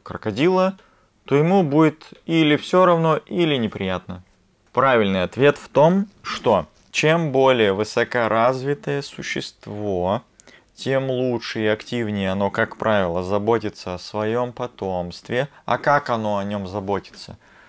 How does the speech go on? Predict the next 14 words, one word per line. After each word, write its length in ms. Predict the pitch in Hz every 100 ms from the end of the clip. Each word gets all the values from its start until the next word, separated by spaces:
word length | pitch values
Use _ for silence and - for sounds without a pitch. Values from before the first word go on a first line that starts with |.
| _ -
Оно 280 | 120 127
его 160 | 107 95
кормит 520 | - 156 165 160 143
грудью, 560 | 104 104 117 113 107 104
прижимает 580 | 107 104 113 147 165 -
к 60 |
себе, 760 | - 151 139 104 107 110 110 101
оно 180 | 95 107
его 180 | 101 95
защищает, 1000 | 107 156 - 156 - - 110 110 104 101
оно 160 | 104 110
с 100 | -
ним 160 | 95
живет, 720 | 87 147 143 113 117 113 101